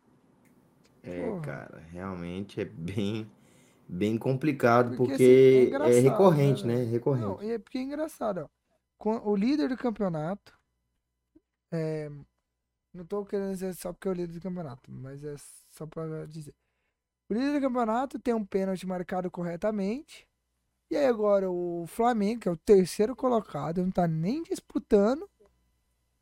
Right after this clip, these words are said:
Speaker 2: não tem um pênalti marcado con-, contra. Saca? É, mano, não dá pra entender nem por que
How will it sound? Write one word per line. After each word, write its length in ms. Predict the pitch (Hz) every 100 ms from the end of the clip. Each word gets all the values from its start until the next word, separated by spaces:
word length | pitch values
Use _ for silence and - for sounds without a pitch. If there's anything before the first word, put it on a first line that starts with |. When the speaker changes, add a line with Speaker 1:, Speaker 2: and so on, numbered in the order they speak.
| _ _ _ _
Speaker 2:
não 180 | 311 339
tem 140 | 285
um 100 | 254
pênalti 300 | 226 233 226
marcado 500 | 233 220 196 180 180 165 _ _
con-, 340 | - 175 165 - _ _ _
contra. 460 | 196 190 196 190 - _ _ _ _ _ -
Saca? 280 | 269 254 247
É, 280 | 254 269
mano, 560 | 285 370 415 185 156 175 _ _ _ _ _ _ _ _ _ _
não 120 | 302
dá 120 | 269
pra 180 | 262 277
entender 340 | 262 269 254
nem 160 | 247 247
por 280 | - 285 277
que 720 | - - 202 240 277 208 180